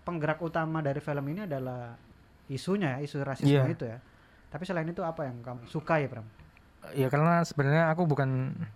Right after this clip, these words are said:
Speaker 2: yang sangat-sangat into film harus nonton A, B, C, D, E, ada yang film baru aku harus nonton atau apa, tapi karena temanya olahraga ya, Mas. Seperti sepak bola aku nonton, terus balapan apa, ras.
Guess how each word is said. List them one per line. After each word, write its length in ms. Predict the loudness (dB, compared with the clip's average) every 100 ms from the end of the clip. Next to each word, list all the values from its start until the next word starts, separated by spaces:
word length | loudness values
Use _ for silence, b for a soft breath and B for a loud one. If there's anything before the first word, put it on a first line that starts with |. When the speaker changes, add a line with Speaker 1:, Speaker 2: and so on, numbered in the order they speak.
| -12 2
Speaker 2:
yang 200 | 4 4
sangat-sangat 520 | 2 2 2 0 2
into 280 | 4 6 4
film 320 | 4 2 4
harus 300 | 2 0 2
nonton 440 | 2 4 2 0 0
A, 120 | 0
B, 120 | 0
C, 100 | 2 2
D, 100 | 2
E, 200 | 2 2 4
ada 140 | 4
yang 200 | 2 0 -4 B B B B
film 240 | 2 2 4
baru 300 | 2 4 2
aku 160 | 2
harus 140 | -2 0
nonton 260 | 0 2 2
atau 200 | 2 2
apa, 120 | 2
tapi 360 | 2 2 2 0 B
karena 220 | 4 4
temanya 280 | 6 4 6
olahraga 380 | 4 4 2 2
ya, 100 | 0
Mas. 240 | 0 -4 -10 -20 -20
Seperti 420 | -8 0 4 4 4 4 4 4 2 2 2
sepak 220 | 4 4
bola 260 | 4 4
aku 100 | 4
nonton, 800 | 2 0 2 2 2 2 0 -2 -4 -10 -14
terus 640 | -2 0 0 -2 -8 -8 -10 B B _
balapan 680 | 4 6 4 4 4 4 4
apa, 300 | 2 2 0
ras. 720 | 2 4 6 4 2 -10 -12